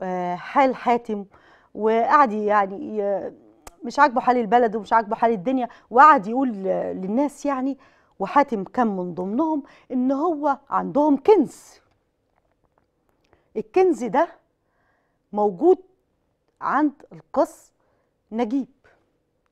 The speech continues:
قال له: "طب لما انت عندك كنز،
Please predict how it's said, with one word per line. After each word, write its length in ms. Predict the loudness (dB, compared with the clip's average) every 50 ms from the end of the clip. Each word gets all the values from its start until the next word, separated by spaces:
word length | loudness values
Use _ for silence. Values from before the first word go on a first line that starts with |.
| _ _ _ _ _ _ _ _ _ _ _ _ _ _ _ _ _ _ _ _ _ _ _ _ _ _ _ _ _ _ _ _ _ _ -8
قال 160 | -4 -4 -4 -4
له: 80 | -4
"طب 240 | -2 -2 -2 0 0
لما 220 | 0 0 2 2
انت 160 | 0 2 2 2
عندك 440 | 4 4 4 2 4 2 0 -2 0 0
كنز، 540 | 2 2 2 2 0 -6 -14 -20 -20 -20